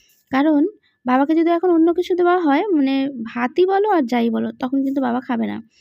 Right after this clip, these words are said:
কারণ যেহেতু আমি এটা খাচ্ছি, বাবা ওটাই খাবে। তা ঠিক আছে, চলো, বাপ মেয়েতে দুজনেই একই খাবার নিয়ে বসে গেছি। একটু এই জানলার ধারে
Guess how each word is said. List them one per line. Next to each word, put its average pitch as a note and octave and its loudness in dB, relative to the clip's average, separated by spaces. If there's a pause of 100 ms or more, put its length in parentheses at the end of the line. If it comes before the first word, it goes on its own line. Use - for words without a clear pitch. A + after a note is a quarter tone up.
(300)
কারণ C4+ 0
যেহেতু C#4 0
আমি D#4 4
এটা D#4+ -2
খাচ্ছি, F4+ -6 (140)
বাবা A#3 0
ওটাই A3+ -2
খাবে। A3 -6 (460)
তা D#4+ 0
ঠিক E4 2
আছে, D#4+ 2
চলো, D#4 0
বাপ A#3+ -2 (200)
মেয়েতে B3+ -2 (320)
দুজনেই C#4 2
একই B3+ -2
খাবার A#3+ -2
নিয়ে D4 0
বসে G#3+ -4
গেছি। G3 -10 (640)
একটু D#4 -2
এই F#4+ 4
জানলার D4+ 2
ধারে D#4+ 2